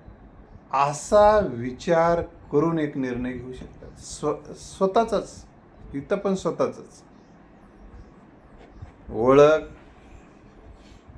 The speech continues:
आपलं काम कुठं होते, हा विचार करून. आणि कोणाकडून, बाबा, आपण जर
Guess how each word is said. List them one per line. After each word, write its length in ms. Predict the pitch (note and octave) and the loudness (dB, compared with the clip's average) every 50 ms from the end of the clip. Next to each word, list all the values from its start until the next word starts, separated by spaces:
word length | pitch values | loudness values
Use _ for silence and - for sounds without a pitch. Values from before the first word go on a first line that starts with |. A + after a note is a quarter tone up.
| - - - - - - - - - - | -20 -20 -20 -20 -20 -20 -20 -16 -6 -6
आपलं 220 | A#2 - - C#3 | -4 -2 -2 -4
काम 340 | C3 B2+ - C#3 C3+ C#3 C#3+ | -4 0 2 2 2 2 2
कुठं 260 | C#3+ D3 C#3 - C#3+ | -2 -4 -4 -2 0
होते, 540 | C3+ C#3+ C#3+ C#3 - D#3+ D#3+ D#3+ D#3+ - - - - - - - - - - - - - - - - - - - - | 0 0 0 0 0 -2 -2 -2 -4 -8 -14 -18 -20 -20 -20 -20 -20 -20 -20 -20 -20 -20 -20 -20 -20 -20 -20 -20 -20
हा 300 | - - - C#3 C#3+ D3+ | -20 -8 -2 2 2 4
विचार 400 | D3 C3 A#2 A2+ - B2 G#2+ G2+ | 4 2 -2 -4 -4 -4 -4 -4
करून. 300 | G2 - - G2+ G2+ G2+ - - - - - - - - - - - | -4 -8 -12 -12 -12 -12 -12 -14 -16 -20 -20 -20 -20 -20 -20 -10 -4
आणि 260 | - E3+ G#3 B3+ C#4 | -2 0 2 0 0
कोणाकडून, 720 | C4+ - G#3 G3 G3 G3 F#3+ F#3+ G3 F#3 F#3 F3+ F3+ E3+ E3+ - - - - - - - _ - - - - | 0 0 2 2 4 2 2 2 2 2 2 2 0 -2 -6 -8 -12 -16 -20 -20 -20 -20 _ -20 -20 -14 -4
बाबा, 360 | D#3 D#3+ E3 F#3 F3 E3 D3+ | -2 0 4 4 6 6 6
आपण 320 | C#3 C3+ - G3+ G#3+ G#3+ G#3 | 4 4 2 0 -2 0 4
जर 220 | A3 A#3+ B3 A#3+ | 6 6 6 6